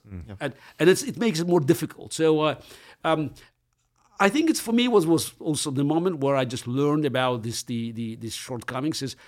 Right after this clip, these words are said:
Speaker 3: it's match, uh, just before my match with Kramnik. Because we, we did a lot of work. I mean, it's, I was extremely well prepared.
Speaker 1: Mm-hmm.
Speaker 3: But I think one of the mistakes was that I believed that I could actually, you know, many, some of the lines I could exhaust.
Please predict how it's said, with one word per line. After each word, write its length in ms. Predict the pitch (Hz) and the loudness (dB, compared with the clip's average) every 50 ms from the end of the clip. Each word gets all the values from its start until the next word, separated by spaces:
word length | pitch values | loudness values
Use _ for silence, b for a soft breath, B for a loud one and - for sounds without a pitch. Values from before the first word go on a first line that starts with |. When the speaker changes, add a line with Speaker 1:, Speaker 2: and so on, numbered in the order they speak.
| B B | B B
Speaker 3:
it's 180 | - - - - | -10 -10 -8 -4
match, 260 | 151 156 156 139 113 120 123 - - | 0 0 0 0 -2 -6 -12 -14 -14
uh, 120 | 139 135 - 131 131 131 - 123 - - 135 - - 160 120 120 127 | -14 -12 -12 -12 -12 -12 -14 -16 -18 -18 -20 -20 -20 _ -20 -20 -6
just 160 | - 165 143 135 | -4 -4 -2 -2
before 220 | 131 - 156 139 | -2 -2 -2 0
my 120 | 135 135 | 0 0
match 180 | 131 131 117 - | 0 -2 -4 -6
with 140 | 110 - - | -8 -10 -10
Kramnik. 240 | - 104 87 - - _ _ _ _ | -10 -10 -12 -14 -18 _ _ _ _
Because 200 | _ 165 110 135 | _ -8 -4 -2
we, 160 | 196 208 170 | -2 -2 -2
we 220 | 123 123 180 240 | -4 -4 -4 -4
did 120 | 233 - 208 | -2 0 0
a 60 | 180 | 2
lot 140 | 175 190 147 | 2 2 0
of 60 | - 110 | 0 -2
work. 300 | 143 170 - - - - _ | -4 -6 -6 -8 -14 -20 _
I 40 | - | -16
mean, 100 | 104 104 | -14 -12
it's, 140 | - - | -10 -8
I 80 | - 165 | -4 -2
was 240 | 170 165 139 - - | 0 0 -2 -2 -6
extremely 380 | - - - - 285 254 175 | -10 -14 -14 -10 -4 -4 -2
well 160 | 127 127 117 - | -2 -2 -4 -8
prepared. 420 | - 101 - 156 170 - - - | -10 -10 -10 -8 -8 -8 -10 -12
Speaker 1:
Mm-hmm. 240 | B 104 92 82 92 92 B B B B B B - | B -20 -20 -20 -20 -20 B B B B B B -6
Speaker 3:
But 160 | 160 175 - - _ - | -6 -6 -6 -10 _ -10
I 60 | - | -8
think 260 | 226 - 262 285 - 240 | -4 -2 -2 0 0 0
one 140 | 220 220 | 0 0
of 60 | 226 220 | 2 2
the 60 | 202 | 2
mistakes 420 | 175 156 - - 170 170 165 - | 2 0 0 -2 -2 -4 -4 -4
was 140 | - 170 147 | -4 -4 -4
that 140 | 151 147 156 | -4 -4 -4
I 80 | 151 | -2
believed 380 | 143 135 143 143 151 180 190 175 | -2 0 0 0 0 0 0 -2
that 120 | 151 135 - | -2 -2 -2
I 120 | 135 147 | -4 -4
could 160 | 147 - 139 | -4 -4 -4
actually, 340 | 131 135 - - - 127 120 | -4 -4 -6 -8 -8 -8 -8
you 140 | 113 120 135 | -6 -8 -8
know, 180 | 127 120 117 110 120 | -8 -8 -8 -8 -8
many, 320 | 131 147 151 151 185 139 - _ _ _ | -6 -6 -6 -8 -10 -14 -20 _ _ _
some 280 | - - - 190 190 | -8 -2 0 2 2
of 100 | 190 180 | 4 4
the 80 | 165 156 | 4 4
lines 200 | 147 151 160 135 | 4 2 2 0
I 60 | 131 | -2
could 140 | - - - | -4 -8 -12
exhaust. 540 | 139 127 123 113 139 147 143 - - - | -12 -10 -8 -8 -6 -6 -6 -8 -10 -10